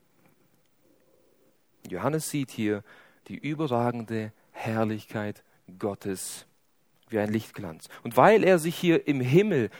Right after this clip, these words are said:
befindet, versucht er Worte zu finden, um das zu beschreiben, was er hier sieht, nämlich irdische Worte. Er sieht Dinge im Himmel,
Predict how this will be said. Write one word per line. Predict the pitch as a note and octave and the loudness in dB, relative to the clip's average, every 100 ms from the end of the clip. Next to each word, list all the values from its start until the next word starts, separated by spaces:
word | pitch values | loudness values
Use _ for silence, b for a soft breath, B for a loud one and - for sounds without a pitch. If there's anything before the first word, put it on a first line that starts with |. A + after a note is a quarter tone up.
| B | B
befindet, | A2+ A#2+ - E3+ F3+ C#3+ F#2+ - - _ _ _ _ _ _ _ _ _ _ _ _ _ B B | -4 -4 0 0 0 -4 -8 -14 -20 _ _ _ _ _ _ _ _ _ _ _ _ _ B B
versucht | - C#3 B2+ F3 A#3+ - D3 | 0 0 2 0 -2 0 4
er | D3 B2 | 4 4
Worte | A#2 E3+ A3+ A#3 G#3+ | 6 6 6 2 -4
zu | - F#3 | -4 -6
finden, | - G3 G#3+ D3+ | 2 2 2 -2
um | C3+ | 2
das | C#3 F#3 - | 4 4 2
zu | - F3 | -6 -4
beschreiben, | E3+ - E3 F3 D3+ A#2 | -4 2 6 6 4 2
was | C#3 D3 | 2 4
er | - C#3+ | 2 2
hier | C3 C3+ | 2 0
sieht, | A#2 B2 D#3+ D#3+ - B B | 0 -4 -2 -4 -6 B B
nämlich | C3+ C3+ B2+ | 0 0 0
irdische | E3 D3+ C#3 A#2 | 0 0 -6 -6
Worte. | G2+ F2+ F2 D#2 D2+ _ _ _ | -6 -8 -10 -20 -20 _ _ _
Er | - | -6
sieht | A#2+ F3 - | -2 -2 2
Dinge | G#3 A3 | 4 4
im | F#3+ | 6
Himmel, | F#3+ F#3 F#3+ | 6 6 4